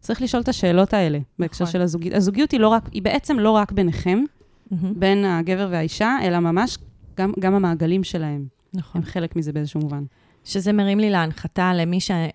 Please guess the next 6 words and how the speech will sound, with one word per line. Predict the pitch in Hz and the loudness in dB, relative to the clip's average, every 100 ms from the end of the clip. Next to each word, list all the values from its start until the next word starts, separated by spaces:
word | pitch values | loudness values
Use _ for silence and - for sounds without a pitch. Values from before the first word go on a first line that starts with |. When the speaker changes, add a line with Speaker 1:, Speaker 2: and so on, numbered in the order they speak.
| _ | _
Speaker 2:
אני | 170 156 160 202 | -6 -4 -2 0
דיברתי | 233 170 156 160 | 2 0 -4 -8
איתו, | 160 160 208 - _ - - _ - | -4 -2 -2 -4 _ -20 -20 _ -14
שהוא | - 190 - _ _ - 202 | -6 -4 -4 _ _ -4 -2
בעצם | 175 208 254 269 262 262 - | 0 2 0 2 2 0 -2
אמר | 190 196 202 208 | 0 2 4 2